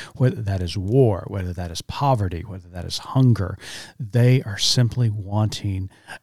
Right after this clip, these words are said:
a better opportunity for their family to flee, uh, you know, these evil systems that are afflicting them and oppressing them. And so they're setting out on a journey.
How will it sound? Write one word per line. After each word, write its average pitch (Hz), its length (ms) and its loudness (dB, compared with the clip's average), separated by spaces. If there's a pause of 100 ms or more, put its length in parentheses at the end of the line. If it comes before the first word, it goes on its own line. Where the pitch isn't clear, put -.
a 110 120 -2
better 101 520 -2
opportunity 90 720 -6
for 87 260 -8
their 82 140 -8
family 87 480 -6
to - 160 -10
flee, 117 800 2 (640)
uh, 92 300 -4 (540)
you 120 120 -12
know, 95 80 -14 (120)
these 110 560 0
evil 110 300 2
systems 90 840 0
that 95 420 -2
are 98 360 -4
afflicting 98 600 -2
them 85 400 -6
and 92 160 -4
oppressing - 640 -4
them. - 200 -10 (600)
And 107 180 0
so 117 320 0
they're 127 160 -4
setting 147 460 2
out 123 180 0
on 120 140 2
a 113 80 2
journey. 113 480 0